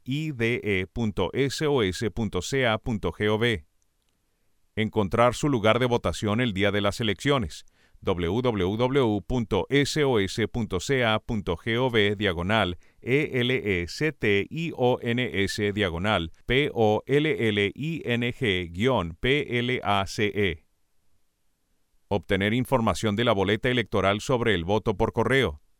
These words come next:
W W W punto S O S punto C A punto G O V diagonal E L E C T I O N S diagonal V O T E R guion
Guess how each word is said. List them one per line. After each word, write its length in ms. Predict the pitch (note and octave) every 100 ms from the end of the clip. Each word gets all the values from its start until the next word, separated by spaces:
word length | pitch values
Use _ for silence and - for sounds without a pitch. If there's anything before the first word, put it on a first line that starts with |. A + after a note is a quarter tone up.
| _
W 420 | F#2 E2+ F2 A2+
W 360 | C3 A2 F2+ A#2
W 420 | C3 C#3+ G#2 G2+
punto 380 | - C#3+ A#2 F#2+
S 260 | A#2+ C3 D#3
O 160 | D3
S 340 | C3 G2+ - G#2
punto 340 | - G#2+ F2+
C 240 | F2 C3+ B2+
A 120 | G#2
punto 360 | - A2 E2 D#2+
G 160 | A#2+
O 80 | C3
V 280 | A2+ F#2 F#2 - _ -
diagonal 640 | G#2 F#2 E2+ A2 G#2+ F2 -
E 280 | C3 D3 -
L 220 | B2 B2 B2+
E 240 | G#2 F#2
C 220 | F2+ D#3
T 340 | D3 - G2+ G2
I 200 | - F3 -
O 220 | B2 B2+
N 400 | B2 A#2 B2 F2+
S 300 | G2 - G2
diagonal 600 | G2 F#2 E2 G2+ G#2+ E2+ - - _
V 300 | E2+ A#2 D3+
O 240 | G2 A2 G#2+
T 360 | - C#3+ D#3+ -
E 240 | B2 C3+
R 420 | A#2+ A2 F#2 F#2+ F2+
guion 440 | F2 A#2+ A2+ F2